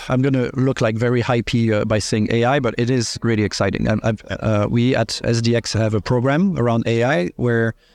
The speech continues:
every department looks at the technology and its capabilities and how it could help being more productive, actually.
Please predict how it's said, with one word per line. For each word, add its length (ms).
every 260
department 640
looks 380
at 320
the 80
technology 480
and 100
its 120
capabilities 580
and 100
how 220
it 140
could 140
help 400
being 160
more 340
productive, 480
actually. 380